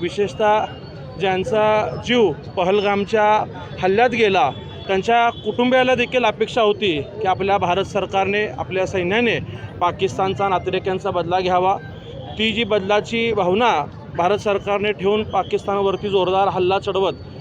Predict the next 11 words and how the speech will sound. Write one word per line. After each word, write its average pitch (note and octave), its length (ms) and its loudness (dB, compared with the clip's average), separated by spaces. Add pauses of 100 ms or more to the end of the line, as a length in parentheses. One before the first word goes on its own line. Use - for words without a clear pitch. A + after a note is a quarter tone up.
(140)
त्यांच्यावर F#3+ 340 0
मोठी G3 300 0
कारवाई G3 380 2
केली, G3+ 300 0 (460)
त्याचा G#3+ 680 2
आनंद A3 360 2
आणि D#3 400 0
त्यांचं G#3 540 2 (240)
प-, E3+ 520 0
सैन्य G3+ 220 2
दलांचं A3 760 2